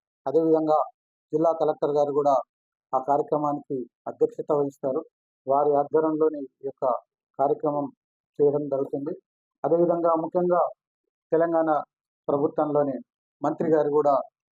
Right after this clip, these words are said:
లక్ష్మణ్ గారు రావడం మనకెంతో సంతోషకరమైన విషయం. ఇంకా భవిష్యత్తులో ఈ యొక్క వికలాంగుల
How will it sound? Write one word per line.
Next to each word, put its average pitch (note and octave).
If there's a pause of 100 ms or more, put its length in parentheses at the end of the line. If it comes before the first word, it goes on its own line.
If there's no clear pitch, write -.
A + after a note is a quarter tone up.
(180)
లక్ష్మణ్ D3+
గారు D3 (1120)
రావడం D3 (280)
మనకెంతో C3+ (100)
సంతోషకరమైన C#3
విషయం. D#3 (560)
ఇంకా F#3 (120)
భవిష్యత్తులో F#3 (800)
ఈ D#3+
యొక్క E3 (300)
వికలాంగుల F3+